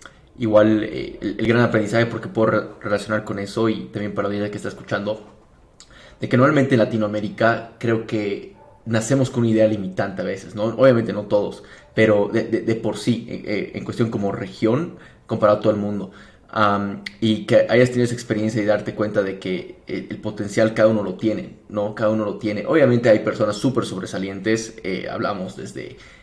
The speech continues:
cracks como Elon Musk y demás, pero en general, como un emprendedor exitoso, todo ese potencial lo tiene. Cada uno tiene la capacidad de crear, eh, resolver problemas, eh, a su estilo, a su manera, eh, y, y, y creo que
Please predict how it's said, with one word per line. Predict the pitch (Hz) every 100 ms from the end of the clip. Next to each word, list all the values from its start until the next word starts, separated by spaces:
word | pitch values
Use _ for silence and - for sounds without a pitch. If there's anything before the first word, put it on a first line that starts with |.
| _
cracks | - 107 -
como | - 104 101 95 104 -
Elon | 117 120 101
Musk | 104 110 -
y | 95
demás, | 95 113 131 - - - - -
pero | 127 120 117
en | 120
general, | 113 113 107 143 151
como | 117 107
un | 117
emprendedor | 117 110 104 110
exitoso, | 107 95 95 98 - 117 117 -
todo | 131
ese | 120
potencial | - 110 98 107
lo | 92
tiene. | 101 101 -
Cada | 117
uno | 113
tiene | 113 107
la | 104
capacidad | - - 101
de | 104
crear, | 101 123 123 - - - _
eh, | 113
resolver | 107 - 104 101
problemas, | 101 117 110 110 - -
eh, | 98 90
a | 104
su | 98
estilo, | 92 120 117
a | 110
su | 95
manera, | 95 104 107 113 - - - -
eh, | 107 101 101 98 -
y, | 104 98 95 -
y, | 104 98 -
y | 95
creo | 120 120
que | 117 104 92 -